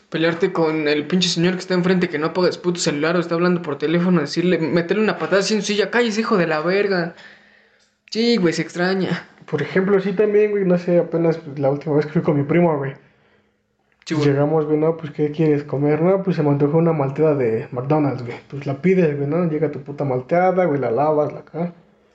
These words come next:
Speaker 2: ¿Qué quieres, güey? No, pues, sushi, vamos a pedir sushi, güey. Y, pues, ya, ¿no? O sea, comes tan tranquilo en tu casa, güey, pero dices, "No mames, o sea, yo podría estar ahorita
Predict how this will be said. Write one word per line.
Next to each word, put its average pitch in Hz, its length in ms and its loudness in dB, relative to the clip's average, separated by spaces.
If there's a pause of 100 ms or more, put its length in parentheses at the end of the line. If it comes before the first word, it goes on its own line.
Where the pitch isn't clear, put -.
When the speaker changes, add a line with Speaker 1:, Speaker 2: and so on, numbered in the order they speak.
(240)
Speaker 2:
¿Qué 143 140 -12
quieres, 151 260 0
güey? 143 100 0
No, 170 160 2
pues, 147 180 0
sushi, 151 340 0
vamos 143 240 0
a 135 80 -2
pedir 143 240 2
sushi, 151 340 -2
güey. 127 140 -14 (800)
Y, 151 80 -8
pues, 147 240 0
ya, 175 160 4
¿no? 180 100 2
O 170 60 4
sea, 160 180 0
comes 175 260 2
tan 160 140 -2
tranquilo 160 320 0
en 185 80 2
tu 143 140 -8
casa, 185 260 0
güey, 196 140 4
pero 170 80 -2
dices, 151 160 0
"No 175 80 4
mames, 196 220 4
o - 20 4
sea, 160 100 0
yo 170 140 2
podría 175 180 2
estar 180 160 2
ahorita 160 540 0